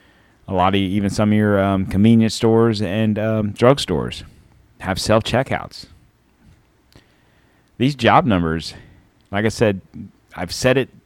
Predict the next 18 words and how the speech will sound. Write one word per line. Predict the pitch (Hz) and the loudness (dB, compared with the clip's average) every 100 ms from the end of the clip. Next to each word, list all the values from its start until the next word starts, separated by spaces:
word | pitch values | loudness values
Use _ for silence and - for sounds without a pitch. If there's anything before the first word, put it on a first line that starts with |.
| - | -4
time | 120 123 | 2 2
and | 117 | 2
time | 120 110 | 0 0
again. | 90 90 76 69 _ _ _ - - _ _ _ _ _ - | 2 2 0 -2 _ _ _ -20 -20 _ _ _ _ _ -2
When, | 101 95 92 - 104 | 2 2 0 -4 -8
before | 95 - 131 | -6 2 4
the | 131 | 6
pandemic | - 117 107 98 92 85 | 4 4 4 4 4 0
hit, | - 67 - _ _ _ _ _ _ _ _ _ _ _ - - - | -4 -8 -8 _ _ _ _ _ _ _ _ _ _ _ -20 -20 -14
w-, | 95 - - | -10 -10 -4
Trump | 110 120 | 0 2
had | - 98 92 87 - - _ _ _ _ _ | 2 0 0 -2 -6 -12 _ _ _ _ _
created | - 107 95 85 | -2 2 2 0
ten | - 127 135 | -2 0 2
point | - 123 85 | 2 0 0
nine | 95 92 90 | 0 0 0
million | 90 85 80 | 0 0 -2
jobs | 73 65 60 - | -4 -8 -10 -14